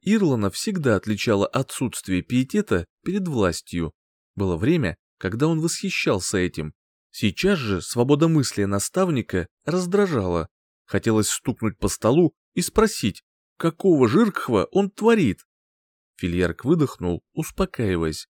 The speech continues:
Прошёл к столу, сел напротив и уточнил. «По какому праву вы разрешили Ассаре присоединиться к сегодняшней тренировке шестого?»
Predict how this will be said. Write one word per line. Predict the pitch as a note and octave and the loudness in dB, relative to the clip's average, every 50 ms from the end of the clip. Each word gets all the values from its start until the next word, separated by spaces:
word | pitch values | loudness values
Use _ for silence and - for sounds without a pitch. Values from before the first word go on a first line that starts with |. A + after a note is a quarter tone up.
| _ _ _ _ _ _ _ | _ _ _ _ _ _ _
Прошёл | - F#2+ F2+ - - G2 F2 | -4 -4 -4 -2 -2 -4 -4
к | - | -4
столу, | - - - G2 A2 D3 F3+ F3+ - _ _ _ _ _ | -10 -4 0 0 2 4 2 0 0 _ _ _ _ _
сел | - - - C3+ A#2 | -14 -4 -2 0 0
напротив | G#2+ G2+ G2 F#2+ - - E3+ F#3+ F#3 - F#2+ D#2+ - - _ _ _ _ _ _ - | 0 0 -2 -2 0 2 0 0 2 0 -6 -6 -6 -14 _ _ _ _ _ _ -4
и | - | -2
уточнил. | F#3 G#3 G#3 - G#3+ G#3+ - - - A#2 G2+ F2+ D#2+ D#2 _ _ _ _ _ _ _ _ _ _ _ _ _ _ _ - | -2 -2 0 0 -2 0 -2 -6 -4 -2 -2 -2 -2 -4 _ _ _ _ _ _ _ _ _ _ _ _ _ _ _ 0
«По | G2+ F#2 | 0 2
какому | - G2 F2+ - - A2+ G2 F#2+ F2 | 2 2 2 4 4 4 4 4 2
праву | - A#2 C3+ F3 F#3 D3+ F#2+ E2+ D#2 - _ _ _ _ | 2 4 6 6 6 6 4 2 -2 -4 _ _ _ _
вы | - A2 C3+ | 2 4 6
разрешили | D3+ D3+ C#3+ E3 D#3+ D3 - - C3+ G#2 F#2+ - - | 6 6 6 4 2 4 2 2 4 4 4 2 2
Ассаре | - G2 F2+ - - - - F#3+ G#3 E3+ A2+ | 0 -2 -2 -2 -6 -4 0 0 2 2 2
присоединиться | F#2+ - G#2 G#2 F#2+ - C3 B2 C3 D#3+ G3 G#3+ F#3 - F#3+ E3+ | 0 2 2 0 2 2 0 0 2 2 0 0 0 0 -2 -2
к | - | -2
сегодняшней | - - - A#2+ A2+ C#3+ F#3 F#3+ F3 F#3 F3+ - - G3 F#3 | -4 -2 0 2 4 4 4 2 2 0 -2 -2 -2 -4 -2
тренировке | - - G3 G3 G3 F#3 D3 B2+ A#2+ - - D#3 | 0 0 0 2 4 6 6 4 4 2 0 0
шестого?» | - - - E3 D#3+ - - - C#3+ G#2 F2+ F2 E2+ D#2 - | 0 2 2 0 0 0 0 2 4 4 6 4 2 0 -2